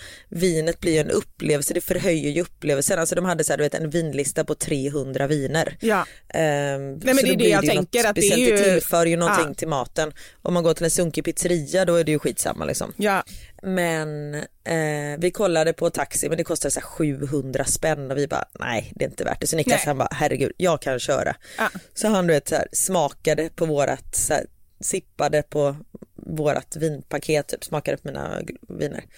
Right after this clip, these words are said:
Speaker 2: Ja,
Speaker 1: Eh,
Speaker 2: just
Speaker 1: så han
Speaker 2: det.
Speaker 1: ändå fick lite av upplevelsen.
Speaker 2: Det låter ju fantastiskt.
Speaker 1: Ja. Och vet du vad jag smakade bara, jag åt inte, ska jag säga. Men
Speaker 2: Nej.
Speaker 1: vad de andra åt?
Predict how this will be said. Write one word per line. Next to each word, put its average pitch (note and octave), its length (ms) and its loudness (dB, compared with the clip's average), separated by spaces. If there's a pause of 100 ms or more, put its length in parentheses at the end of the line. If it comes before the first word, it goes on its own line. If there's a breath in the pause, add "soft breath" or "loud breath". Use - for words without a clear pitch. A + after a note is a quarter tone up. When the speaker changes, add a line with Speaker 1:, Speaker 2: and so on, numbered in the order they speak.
(360 loud breath)
Speaker 2:
Ja, D#3+ 200 4
Speaker 1:
Eh, D3 120 2
Speaker 2:
just F3+ 120 -2
Speaker 1:
så E3+ 60 0
han E3 80 0
Speaker 2:
det. E3 40 0
Speaker 1:
ändå D#3 140 -2
fick - 300 -6
lite G3+ 560 0 (120)
av D#3+ 160 -2
upplevelsen. - 520 -6 (220)
Speaker 2:
Det G3+ 180 -4
låter G3 380 -10
ju G3+ 300 -6 (480)
fantastiskt. A#3 760 -6
Speaker 1:
Ja. E3 260 -8 (280)
Och G#3 240 0
vet C4 340 2
du E3 400 2
vad D#3 680 2 (120)
jag F#3 240 -2
smakade E3+ 640 0
bara, D3 220 4
jag D3+ 200 4
åt - 320 -2
inte, D3+ 220 -4
ska - 140 -4
jag - 80 -2
säga. - 160 -2 (400 loud breath)
Men F3+ 120 0
Speaker 2:
Nej. F3+ 80 4
Speaker 1:
vad F3 120 6
de E3 60 0
andra E3+ 300 0
åt? - 260 -6